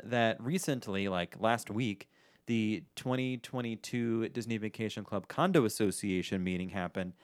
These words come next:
And that's typically where they talk about the future of some of the Disney Vacation Club resorts, um, anything new coming up.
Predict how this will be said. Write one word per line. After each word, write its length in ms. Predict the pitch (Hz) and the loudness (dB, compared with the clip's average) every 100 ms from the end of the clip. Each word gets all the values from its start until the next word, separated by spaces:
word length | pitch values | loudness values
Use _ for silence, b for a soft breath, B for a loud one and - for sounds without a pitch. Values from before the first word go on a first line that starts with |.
| b | b
And 100 | - | -2
that's 120 | 190 | -2
typically 380 | - 160 135 127 | 0 -2 0 0
where 100 | 113 | 2
they 60 | 107 | 2
talk 260 | 110 104 | 0 0
about 400 | 98 101 95 98 b b | 2 4 4 0 b b
the 80 | 117 | -4
future 380 | - 113 113 110 | -2 0 4 6
of 160 | 101 | 6
some 180 | - 107 | 0 -2
of 80 | 101 | 2
the 60 | |
Disney 220 | 101 95 98 | 2 2 -2
Vacation 420 | 95 - 92 92 | -2 -4 -6 -6
Club 180 | 98 92 | -8 -6
resorts, 540 | 123 190 175 - - b b b b - | 2 4 4 2 -14 b b b b -2
um, 180 | 110 | 0
anything 340 | 117 120 113 104 | 2 2 0 2
new 140 | 107 | 2
coming 400 | 110 110 107 104 | 2 0 -2 -2
up. 300 | 104 101 98 | 2 2 0